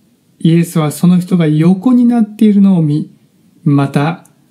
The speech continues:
長い間患っていたのを知って、その人に、「治りたいのか？」と言われた。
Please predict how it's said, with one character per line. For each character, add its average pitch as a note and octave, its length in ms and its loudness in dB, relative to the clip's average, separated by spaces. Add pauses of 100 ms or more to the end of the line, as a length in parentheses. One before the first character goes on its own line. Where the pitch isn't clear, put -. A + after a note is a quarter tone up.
(180)
長 D#3+ 520 2
い A3 120 2
間 G3+ 380 2
患 G3 400 2
っ G#3 100 -6
て A3 80 2
い G3+ 120 0
た G3 80 2
の G#3 120 2
を E3 60 0
知 - 240 -14
っ - 40 -20
て、 - 240 -12 (720)
そ - 260 -4
の D#3+ 120 2
人 D3 180 -4
に、 D3 320 -2 (420)
「治 D3+ 380 2
り A3 140 0
た A3 120 2
い A3 80 2
の G#3 160 2
か？」 G3 240 -2
と G#3 320 -2
言 D3 80 -4
わ B2+ 60 -8
れ - 80 -14
た。 - 260 -20